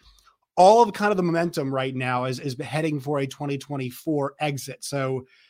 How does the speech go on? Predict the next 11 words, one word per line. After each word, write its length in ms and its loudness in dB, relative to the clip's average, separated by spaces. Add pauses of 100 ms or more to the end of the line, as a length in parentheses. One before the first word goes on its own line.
(140)
uh, 120 -2 (140)
after 480 4
this 300 -2
season, 360 -2
it 140 -8
feels 420 0
like 300 -2
O 100 -2
U 220 -2
and 120 -4
Texas 520 -6